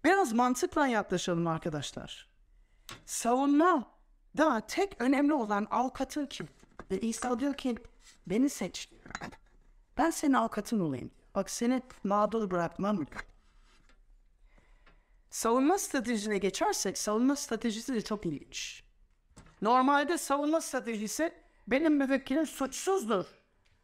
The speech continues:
Bunları yapmadı." stratejisi vardır ama İsa'nın stratejisi çok başka. İsa bütün suç listesini dinliyor ve ne diyor en sonunda? "Haklısın hakim bey." diyor. "Haklısın, bunları yaptı ve daha kötüsünü de yaptı." diyor.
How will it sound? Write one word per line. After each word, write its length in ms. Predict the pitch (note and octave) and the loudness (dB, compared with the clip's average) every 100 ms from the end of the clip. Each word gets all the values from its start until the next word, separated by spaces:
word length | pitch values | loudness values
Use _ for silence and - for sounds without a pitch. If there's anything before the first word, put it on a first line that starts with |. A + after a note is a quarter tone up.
| _ _ _ | _ _ _
Bunları 440 | C4+ D#4+ D4 C#4 D4 | 0 0 0 -2 2
yapmadı." 680 | C#4+ E4+ F4+ D#4+ A#3 D3 - _ | 0 0 0 2 0 -2 -10 _
stratejisi 640 | - A#3+ G#3 G#3 F#3 - | -2 0 2 0 -2 0
vardır 280 | F3 E3+ F3 | 2 2 0
ama 200 | A3+ D4+ | 4 4
İsa'nın 540 | A3+ A#3+ - D#4+ G4 G#4+ | 4 -2 2 2 4 2
stratejisi 540 | F4+ C#4+ D4 C#4+ - | 0 0 2 0 0
çok 260 | F4+ F#4+ - | 0 0 -2
başka. 560 | E3+ - - - _ _ _ _ _ _ _ _ _ - | -2 -4 -8 -12 _ _ _ _ _ _ _ _ _ -4
İsa 440 | B3+ - E4+ D4 | -4 2 2 2
bütün 280 | C#4+ F#4+ F#4+ | 0 0 0
suç 400 | - F4 - D#4+ | -2 -4 -4 -4
listesini 580 | D#4 - D4 C#4+ D4 A#3 | -6 -4 -6 -4 -4 -2
dinliyor 420 | D#4 E4 D#4 B3 | 0 2 4 4
ve 100 | C4 | 2
ne 120 | E4 | 2
diyor 160 | C#4+ A#3 | 2 0
en 80 | |
sonunda? 380 | G#3 G#3+ G#3 G#3 | -2 -2 0 0
"Haklısın 380 | G#3+ - - A3 | 0 -4 -4 -2
hakim 360 | D#3 D3 D3 C#3 | -2 -4 -6 -8
bey." 160 | C3+ | -10
diyor. 120 | - - _ _ - - _ _ _ _ _ _ - - _ - _ - | -14 -20 _ _ -20 -20 _ _ _ _ _ _ -20 -20 _ -20 _ 0
"Haklısın, 540 | C4 C4 A#4 A4+ C4+ | 0 2 0 2 0
bunları 340 | B3+ C#4+ F#4+ F#4+ | 2 4 4 6
yaptı 280 | D#4 D#4 G4+ | 2 2 0
ve 120 | F#4 | 2
daha 220 | A#3+ F4 | 4 4
kötüsünü 440 | E4 C4 G#3+ B3 A3 | 2 -4 -4 -4 0
de 60 | |
yaptı." 360 | G3+ D#3+ - F3 | 0 0 -4 -4
diyor. 140 | F3 | -4